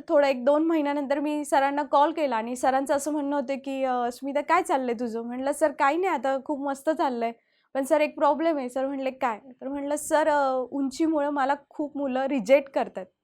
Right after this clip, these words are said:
माझी पाच दोन हाईट आहे, पण मुलांना जरा जास्त उंचीवाली मुलगी,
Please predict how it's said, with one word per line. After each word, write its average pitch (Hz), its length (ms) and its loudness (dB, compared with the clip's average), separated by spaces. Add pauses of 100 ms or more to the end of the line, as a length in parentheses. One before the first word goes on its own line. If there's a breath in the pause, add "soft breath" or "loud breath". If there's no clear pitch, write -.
(400)
माझी 269 160 -2
पाच 285 340 6
दोन 320 160 0
हाईट 277 280 0
आहे, 277 200 2
पण 285 160 -2
मुलांना 285 460 0
जरा 277 200 2
जास्त 262 420 4
उंचीवाली 262 560 0
मुलगी, 220 400 -6